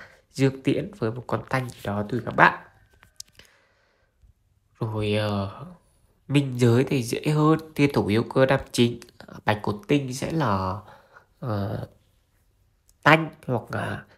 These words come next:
Bạch Cốt Tinh Tanh thì các bạn có thể, ờ, chơi Bạch Cốt Tinh đam cũng được. Nói chung là chơi hai đam cũng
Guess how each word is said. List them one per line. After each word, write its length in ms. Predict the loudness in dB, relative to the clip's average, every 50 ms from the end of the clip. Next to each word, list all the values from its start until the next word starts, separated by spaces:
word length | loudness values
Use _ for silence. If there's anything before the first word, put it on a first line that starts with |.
| _ 0 _
Bạch 120 | 2 2 2
Cốt 160 | -2 -4 2 2
Tinh 240 | 0 0 0 0 0
Tanh 280 | 0 0 0 0 -4 -4
thì 100 | -4 -4 -4
các 120 | -8 -8
bạn 220 | -8 -6 -8 -10 -10 -12 -20
có 240 | -14 -12 -10 -10 -8
thể, 320 | -6 -6 -6 -4 -6 -6 -6
ờ, 240 | -6 -8 -8 -8 -10 _ _ _ _ _ _ _ _ _ _ _ _ _ _ _ _ -20 _ _
chơi 160 | 4 4 6
Bạch 140 | 6 4 -2 -2
Cốt 140 | -6 -6 -4
Tinh 120 | -6 -6 -4 -2
đam 220 | -2 -2 -2 -6
cũng 200 | -10 -10 -8 0
được. 340 | 4 6 6 6 6 4 -4 -6
Nói 120 | -6 -4 -2
chung 160 | -2 2 4
là 80 | 4 4
chơi 200 | 6 6 4 6
hai 160 | 6 4 6
đam 180 | 6 4 2 0
cũng 140 | -4 -12